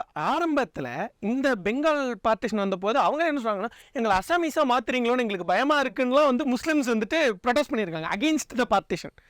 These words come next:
ஹிந்துஸ் எப்படி against the partition பண்ணிருக்காங்க, அவங்களும் against the partition சொல்லியிருக்காங்க. அதுக்கப்புறம் வந்துட்டு பல்வேறு ப-, தகவல்கள் அப்பதான் அவங்களுக்கு வந்துட்டு பிரிட்டிஷ் மூலமாவோ சொல்றாங்க. இந்த மாதிரி வந்துட்டு,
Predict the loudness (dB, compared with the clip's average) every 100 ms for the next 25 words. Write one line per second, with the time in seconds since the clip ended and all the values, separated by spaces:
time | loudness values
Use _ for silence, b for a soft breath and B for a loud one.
0 | -6 -2 -2 -2 0 0 0 0 0 0
1 | 0 -2 -2 2 4 4 4 2 0 -2
2 | 0 0 0 -2 -2 -2 -2 -2 -4 0
3 | 2 2 0 -6 B B B 0 0 2
4 | 0 0 0 0 0 0 0 -2 -4 -6
5 | -4 -2 -2 -2 0 2 2 2 4 4
6 | 2 2 2 2 0 0 0 -2 -4 B
7 | B B 0 2 4 4 2 2 2 2
8 | 2 0 2 0 0 0 2 0 0 -4